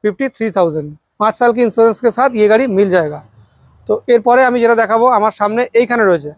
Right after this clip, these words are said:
আমি অনুরোধ করবো এখানে আসার জন্য। তো দেখে নিন extreme sports, red কালারের গাড়ি, অনেক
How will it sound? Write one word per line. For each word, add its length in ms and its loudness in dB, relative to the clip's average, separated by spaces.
আমি 120 -10
অনুরোধ 200 0
করবো 120 0
এখানে 200 -4
আসার 160 -12
জন্য। 120 -18
তো 100 -4
দেখে 180 2
নিন 120 0
extreme 280 -2
sports, 420 0
red 260 2
কালারের 360 2
গাড়ি, 180 0
অনেক 140 0